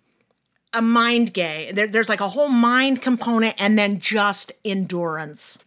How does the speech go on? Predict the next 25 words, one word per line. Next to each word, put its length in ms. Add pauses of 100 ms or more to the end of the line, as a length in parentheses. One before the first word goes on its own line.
(540)
And 360 (100)
I 160
think 260
it's 160
so, 760 (320)
I 100
have 100
so 260
much 240
respect 380
for 180
it. 80 (260)
When 180
you 180
sweat, 760 (300)
like, 400 (100)
giant 500
teardrops 760
coming 520 (220)
down 300
your 120
face, 440 (360)
it 180
feels 420
so 680